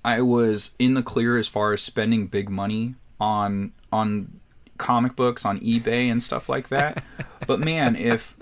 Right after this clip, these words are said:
Speaker 1: the conversations we've had the last couple of weeks, it's getting me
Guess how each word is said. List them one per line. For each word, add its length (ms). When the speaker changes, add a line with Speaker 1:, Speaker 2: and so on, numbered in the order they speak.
Speaker 1:
the 100
conversations 880
we've 320
had 360
the 120
last 260
couple 320
of 120
weeks, 380
it's 200
getting 360
me 300